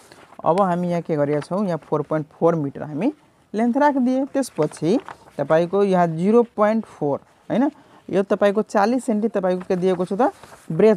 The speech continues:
दिएको छ। यहाँ हेर्नुहोस् त, यो पार्टिसन वालमा तपाईँको चालिस सेन्टी ब्रेथ छ। त्यस कारणले गर्दा हामीले सेन्टिमिटरलाई चेन्ज गरेर हामीले डाइरेक्ट यहाँ के गरेका छौँ, जिरो पोइन्ट फोर मिटर हामी लेखिदिएका छौँ। त्यसपछि तपाईँको जुन यहाँ हाइट जुन, जुन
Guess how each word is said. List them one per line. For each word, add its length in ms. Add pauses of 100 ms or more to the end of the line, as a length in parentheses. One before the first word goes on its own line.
दिएको 280
छ। 80
यहाँ 120
हेर्नुहोस् 300
त, 40
यो 200
पार्टिसन 540
वालमा 440 (100)
तपाईँको 340
चालिस 360
सेन्टी 280
ब्रेथ 220
छ। 140
त्यस 360
कारणले 260
गर्दा 220
हामीले 360 (340)
सेन्टिमिटरलाई 760
चेन्ज 280
गरेर 280 (500)
हामीले 380
डाइरेक्ट 400
यहाँ 160
के 100
गरेका 220
छौँ, 200 (420)
जिरो 300
पोइन्ट 280
फोर 360 (640)
मिटर 320
हामी 320
लेखिदिएका 500
छौँ। 160
त्यसपछि 420
तपाईँको 460
जुन 200
यहाँ 200
हाइट 360
जुन, 280
जुन 240